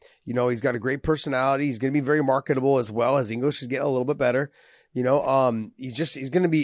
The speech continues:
it's gonna be fun to watch him come up through the ranks. Him,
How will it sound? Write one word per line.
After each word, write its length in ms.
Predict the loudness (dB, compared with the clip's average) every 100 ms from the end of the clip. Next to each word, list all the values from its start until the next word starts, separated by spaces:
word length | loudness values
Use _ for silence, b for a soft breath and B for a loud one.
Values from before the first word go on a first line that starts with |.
| 0
it's 180 | 0
gonna 180 | 4 4
be 120 | 4
fun 380 | -2 2 4 6
to 80 | 4
watch 340 | 4 2 0
him 140 | -2 -2
come 200 | -2 -2
up 140 | 0
through 120 | -2
the 100 | -2
ranks. 420 | -2 -4 -6 -10 -14 b b
Him, 480 | 0 6 6 6 0